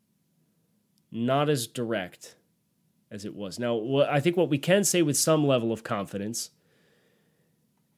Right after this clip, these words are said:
is that Achane is, is, along with Braxton Berrios, gonna push for return duties, uh, and, and push for touching the football in other ways that maybe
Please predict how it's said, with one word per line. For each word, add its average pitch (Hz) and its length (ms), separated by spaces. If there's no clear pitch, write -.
is 135 160
that 139 180
Achane 170 520
is, 139 260
is, 135 420
along 156 320
with 160 160
Braxton 131 460
Berrios, 117 440
gonna 113 160
push 123 320
for 107 180
return 92 480
duties, - 500
uh, 98 320
and, 101 200
and 107 240
push 139 200
for 117 180
touching 135 440
the 113 80
football 110 680
in 113 360
other 160 300
ways 117 600
that 123 380
maybe 127 1080